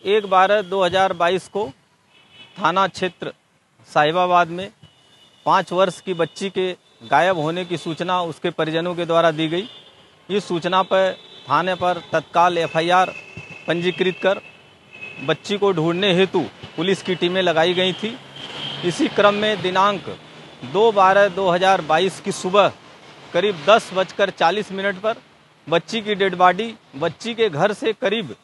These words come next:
बीस मीटर की दूरी पर जंगल में मिली थी। तत्काल मौके पर डॉग स्क्वाड और फील्ड यूनिट की टीम बुलाकर साक्ष्य संकलन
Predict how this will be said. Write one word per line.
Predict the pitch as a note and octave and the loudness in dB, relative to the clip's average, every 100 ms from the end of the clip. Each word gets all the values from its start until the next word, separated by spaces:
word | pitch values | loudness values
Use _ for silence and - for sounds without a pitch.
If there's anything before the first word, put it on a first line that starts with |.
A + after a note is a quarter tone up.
| _ _ - | _ _ -16
बीस | A#2+ A#3 A3+ | -8 -6 -4
मीटर | G3+ G3+ G#3 | -4 0 0
की | G3+ G3+ | 0 -2
दूरी | F#3 F#3+ | -2 -2
पर | G3+ G3+ F#3+ | 0 0 0
जंगल | D3+ E3+ G3 F#3+ | -2 0 0 0
में | F#3+ | -2
मिली | F3 F3+ | -2 -4
थी। | F3 A3+ - _ - - _ _ - | -6 -10 -14 _ -20 -20 _ _ -4
तत्काल | E3+ - G3 A3 | -2 4 4 4
मौके | G3+ G3 F#3+ | 2 -2 -2
पर | G#3 G#3 G3+ E3 B2 | -2 0 0 -4 0
डॉग | E3 G3 | 0 0
स्क्वाड | F#3+ - F#3+ G3+ A3 _ _ - | -4 -2 2 2 2 _ _ -4
और | D#3 G3 | 0 0
फील्ड | F3 G3+ G#3+ | 0 -6 -4
यूनिट | G3+ G3 G#3 | -4 -2 -4
की | - F#3 | -4 -4
टीम | G3 G3 | -4 -4
बुलाकर | F#3 F#3+ F#3 F#3 - _ _ _ _ - | 2 2 2 0 -6 _ _ _ _ -8
साक्ष्य | - G#3+ - - | 2 4 4 -2
संकलन | - F#3 F#3+ G3+ C3+ | -8 -6 -2 0 -2